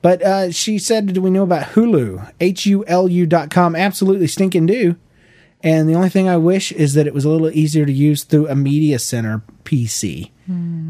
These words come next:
Speaker 1: A little hard there 'cause you gotta have a mouse. But, uh, I love it. Love
Speaker 2: And
Speaker 1: it.
Speaker 2: it is hard to, to have a mouse and just use it, you know.
Speaker 1: Hmm. It's hard to use it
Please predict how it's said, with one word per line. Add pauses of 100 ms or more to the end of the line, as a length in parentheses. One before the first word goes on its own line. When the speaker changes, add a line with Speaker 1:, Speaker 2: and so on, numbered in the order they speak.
Speaker 1:
A
little
hard
there
'cause
you
gotta
have
a
mouse.
But,
uh, (920)
I
love
it.
Love
Speaker 2:
And
Speaker 1:
it.
Speaker 2:
it
is
hard
to, (140)
to
have
a
mouse (480)
and
just
use
it, (160)
you
know. (600)
Speaker 1:
Hmm. (1400)
It's
hard
to
use
it